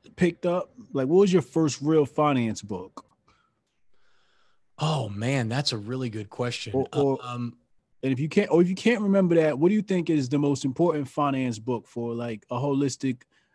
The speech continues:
Speaker 1: outlook on, uh, the stock market and trading?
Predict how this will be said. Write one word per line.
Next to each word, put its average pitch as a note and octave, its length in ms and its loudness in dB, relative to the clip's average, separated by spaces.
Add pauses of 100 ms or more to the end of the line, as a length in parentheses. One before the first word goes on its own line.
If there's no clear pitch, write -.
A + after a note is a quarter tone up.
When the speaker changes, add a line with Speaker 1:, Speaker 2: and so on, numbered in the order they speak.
(140)
Speaker 1:
outlook B2 420 -4
on, A2+ 340 -6
uh, G#2+ 360 -10 (300)
the G#2 80 -12
stock B2 320 -4
market A#2 320 -4
and G2 120 -10
trading? F#2+ 420 -12